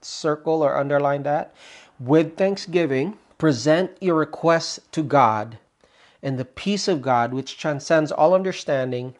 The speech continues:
will guard your hearts and your minds in Christ Jesus." Petition God. Ask him.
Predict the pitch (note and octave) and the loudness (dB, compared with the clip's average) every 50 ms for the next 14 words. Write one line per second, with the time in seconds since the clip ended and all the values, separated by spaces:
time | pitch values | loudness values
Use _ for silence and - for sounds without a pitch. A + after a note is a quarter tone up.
0 | - - C#3+ B2+ B2+ B2 A#2 - C3+ C#3+ D3+ D3+ D#3 D3+ C#3 C#3 A#2+ G2+ - - | -12 -8 -6 -6 -6 -4 -2 2 4 6 6 6 6 4 2 -2 -2 -2 2 4
1 | C#3+ D3+ D3+ D3+ - - - - _ - - - _ _ C#3 C3 B2+ B2+ B2 B2 | 6 6 6 4 -2 -12 -14 -16 _ -20 -20 -20 _ _ -8 -6 -4 -4 -4 0
2 | C3+ C#3+ C#3+ C#3+ C#3 C#3 C#3+ C3+ - - - _ - - - - _ _ _ _ | 2 2 4 4 2 0 -2 -4 -8 -12 -18 _ -20 -20 -20 -20 _ _ _ _
3 | - C#3+ C#3+ C#3+ D3 D3 D3 C#3 C#3 _ _ _ _ _ _ - - - D3 C#3 | -2 -2 0 0 -2 -4 -6 -8 -10 _ _ _ _ _ _ -20 -16 -8 -4 -2
4 | C3+ C3 C3 C3 B2+ - - - - _ _ _ _ - G#2 G#2 B2+ C3 C#3 A#2+ | -2 -2 -2 -4 -10 -12 -14 -16 -18 _ _ _ _ -18 -14 -10 -10 -8 -8 -8
5 | G#2+ B2+ B2 G#2+ - - - - - - - _ _ _ _ _ _ _ _ - | -8 -10 -10 -12 -14 -18 -20 -20 -20 -20 -20 _ _ _ _ _ _ _ _ -14
6 | D3+ D3 - - - F3+ E3+ - - E3 D3 C#3+ C#3 B2 C3+ C3 B2 A#2 A#2+ A#2+ | -12 -12 -8 -6 -4 -4 -4 -4 -6 -8 -8 -8 -6 -6 -4 -4 -4 -4 -6 -8
7 | A#2+ A#2 - _ _ _ _ _ _ _ _ _ _ _ _ _ _ _ _ _ | -12 -16 -20 _ _ _ _ _ _ _ _ _ _ _ _ _ _ _ _ _
8 | _ _ _ _ - C#3 D3 D#3+ E3 D#3 - - - D3 D3 C#3 C#3 C#3 C#3 | _ _ _ _ -2 0 2 2 0 -2 -4 -10 -10 -10 -10 -10 -10 -12 -16